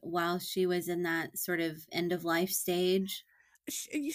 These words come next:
Speaker 2: I mean, she was, yeah. Um, she was still at home when that was happening, but it was within a couple of weeks after that she'd passed. Um, and she, yeah, but yeah, she saw her outside, uh, walking around outside, and was
Speaker 1: Wow.
Speaker 2: like,
Speaker 1: And
Speaker 2: "Just come
Speaker 1: your
Speaker 2: on in."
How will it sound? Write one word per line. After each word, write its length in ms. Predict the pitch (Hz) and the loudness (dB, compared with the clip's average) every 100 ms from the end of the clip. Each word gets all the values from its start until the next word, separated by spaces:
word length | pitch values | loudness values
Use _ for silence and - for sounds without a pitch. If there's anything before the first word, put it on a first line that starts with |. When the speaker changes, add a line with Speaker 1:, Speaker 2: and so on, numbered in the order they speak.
| - | -2
Speaker 2:
I 40 | |
mean, 140 | 392 370 | -2 -2
she 140 | 330 | -4
was, 380 | 381 403 277 202 | 0 0 0 -2
yeah. 420 | 359 233 151 127 - | 0 0 0 -4 -4
Um, 400 | 226 196 175 - | -2 0 -4 -6
she 240 | - 277 | -10 -6
was 160 | 277 - | -6 -8
still 400 | - 320 320 302 | -8 -4 -4 -4
at 140 | 214 - | -6 -8
home 840 | - 233 247 277 185 123 139 170 - | -12 -4 -2 0 0 -2 -6 -6 0
when 220 | 175 165 | 2 2
that 180 | 160 151 | 0 0
was 140 | 160 | -2
happening, 640 | 151 147 139 147 135 135 135 | -2 -2 -4 -6 -6 -8 -6
but 200 | 156 - | -4 -2
it 120 | 165 160 | -2 -2
was 180 | 156 | 0
within 260 | 170 - 175 | -2 -2 -2
a 40 | 165 | -2
couple 320 | - - 165 | -4 -4 -4
of 100 | 156 | -4
weeks 200 | 165 151 | -4 -4
after 200 | 147 160 | -4 -4
that 180 | 143 - | -6 -8
she'd 180 | - - | -14 -8
passed. 640 | - 269 233 220 - - - | -4 -2 -2 -4 -8 -16 -6
Um, 440 | 160 151 143 131 - | -2 -2 -2 -6 -4
and 200 | 170 156 | -2 -2
she, 180 | - - | -4 -2
yeah, 140 | 226 208 | 2 2
but 160 | 170 | 4
yeah, 160 | 277 175 | 2 2
she 100 | - | -2
saw 180 | - 160 | -2 -2
her 100 | 185 | 0
outside, 640 | 208 - - 151 139 160 170 - | -2 -4 -8 -4 -2 -4 -6 -8
uh, 200 | 143 143 | -6 -6
walking 420 | 139 123 - 202 | -6 -10 -6 -4
around 260 | 226 233 | 0 2
outside, 680 | 240 247 - 277 359 233 226 | 2 0 -2 -2 2 2 4
and 100 | 180 | 2
was 180 | 165 180 | 2 0
Speaker 1:
Wow. 0 | |
Speaker 2:
like, 400 | 143 143 185 - _ - - - - 196 | -2 -2 -6 -10 _ -20 -20 -20 -14 0
Speaker 1:
And 200 | 202 202 | 2 4
Speaker 2:
"Just 20 | |
come 160 | 202 | 2
Speaker 1:
your 60 | 262 | 2
Speaker 2:
on 220 | 311 311 | 2 2
in." 420 | 320 330 254 262 | 2 4 4 4